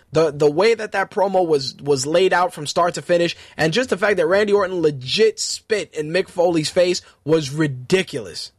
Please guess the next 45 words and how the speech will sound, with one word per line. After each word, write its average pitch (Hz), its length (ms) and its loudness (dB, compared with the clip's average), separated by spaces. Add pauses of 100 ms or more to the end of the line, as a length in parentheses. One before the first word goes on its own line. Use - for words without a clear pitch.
(440)
'Cause, 254 180 0
yeah, 285 140 4
you 262 180 -2
know, 247 120 -2
you, 208 180 -2
you 190 240 -8
can 220 120 0
always 196 300 2
do 170 160 -6
the 175 100 -4
promo 175 480 2
and, 131 140 -6 (240)
and 123 160 -4
subtly 180 420 0
spit - 340 0
on 180 140 2
a 165 80 0
guy, 175 320 2 (220)
but 170 120 -2
this 262 180 -4
was 262 120 -4
the 202 100 2
camera 190 420 0
full 233 420 0
up, 170 240 -2 (220)
close 196 560 0
on 180 220 -4
the 165 80 -4
side 208 280 2
of 185 60 -6
Mick 202 160 -4
Foley's 196 480 0
cheek - 500 -4 (120)
as 151 200 0
spit - 460 -2
rolled 175 280 0
down 175 240 0
his 143 140 -6
face. 135 520 -4 (680)
It 156 100 4
was, 160 180 0
it 160 120 -2
was 147 200 0
ridiculous. 147 840 -2
So, 165 400 2